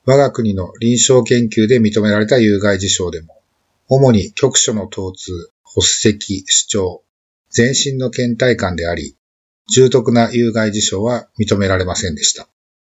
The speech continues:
結合型ワクチンは、A、C、Y、ダブリュー一三五群の胸膜多糖体抗原を各種タンパクに結合した製剤です。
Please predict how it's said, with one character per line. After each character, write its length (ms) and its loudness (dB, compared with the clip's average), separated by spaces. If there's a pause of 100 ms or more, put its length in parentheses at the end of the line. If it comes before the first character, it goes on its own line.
(300)
結 280 -2
合 200 6
型 200 0
ワ 140 0
ク 80 -10
チ 220 -2
ン 80 0
は、 200 -10 (240)
A、 280 4
C、 640 -2
Y、 380 0
ダ 140 0
ブ 120 0
リ 100 2
ュ 60 -2
ー 20 -4
一 140 -4
三 260 0
五 140 0
群 240 -6
の 180 -12 (300)
胸 160 6
膜 240 -4
多 160 -8
糖 200 -2
体 240 -2
抗 240 0
原 280 -8
を 180 -16
各 240 -4
種 180 0
タ 140 -10
ン 100 -12
パ 120 -10
ク 100 -12
に 140 -2
結 260 -8
合 160 -2
し 100 -2
た 140 0
製 180 0
剤 200 -10
で 80 -18
す。 320 -4